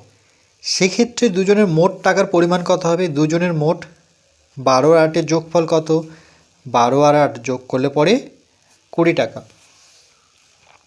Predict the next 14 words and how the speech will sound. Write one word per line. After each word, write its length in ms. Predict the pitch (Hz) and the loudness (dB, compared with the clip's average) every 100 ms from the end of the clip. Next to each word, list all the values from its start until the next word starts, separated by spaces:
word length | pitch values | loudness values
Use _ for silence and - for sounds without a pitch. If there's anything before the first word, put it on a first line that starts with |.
| _ _ - | _ _ -12
ভাই 440 | 147 160 143 156 214 - - _ _ - | -6 0 2 2 0 -6 -20 _ _ -10
ড্যাশ 340 | 131 139 147 - | 0 0 0 0
টাকা 280 | 196 196 | 0 0
পেলে 260 | 208 190 202 | 0 2 2
আমি 320 | 147 135 160 | 0 0 0
পাচ্ছি 340 | 165 151 - 202 | 0 -2 -2 -2
পনেরো 360 | 143 131 127 | 0 0 -2
টাকা। 300 | 120 120 123 - _ _ | -4 -6 -10 -18 _ _
তাহলে 220 | - 127 - | -10 -8 -4
আমি 240 | 127 143 | -2 0
যখন 260 | 170 185 190 | 0 0 0
পনেরো 300 | 185 160 180 | 0 2 2
টাকা 220 | 196 190 | 0 2
পাচ্ছি, 580 | 196 190 - - 175 | 2 0 -4 -6 -6